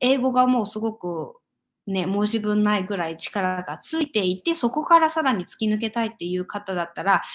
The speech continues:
三十分は多分絶対に足りなくって、あのー、もっと伸ばした方がいいと思います。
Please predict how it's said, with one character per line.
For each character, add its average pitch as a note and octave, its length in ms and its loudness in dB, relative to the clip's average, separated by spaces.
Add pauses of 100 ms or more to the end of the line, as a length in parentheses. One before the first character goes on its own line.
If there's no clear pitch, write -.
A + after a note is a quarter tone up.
(120)
三 F4+ 340 4
十 F4 160 4
分 A#3 220 -2
は F3 100 0
多 G#3 140 -4
分 E3+ 160 -6
絶 F3 220 -8
対 G#3+ 200 0
に G#3 140 -2
足 G3 120 -4
り F#3+ 100 -2
な F#3 140 -2
く D#3+ 220 -12
っ - 60 -20
て、 F#3+ 300 -2 (320)
あ F#3 120 -4
の E3+ 560 -4
ー、 F#3+ 40 2
も C4 100 6
っ B3 80 -4
と F3 140 -4
伸 F3 120 0
ば G#3 140 2
し G#3 100 -6
た - 100 -14
方 D3+ 240 -8
が - 200 -12
い F3+ 120 0
い - 80 -8
と - 160 -20
思 E3+ 220 -2
い D#3 100 -4
ま C#3 180 -6
す。 - 160 -20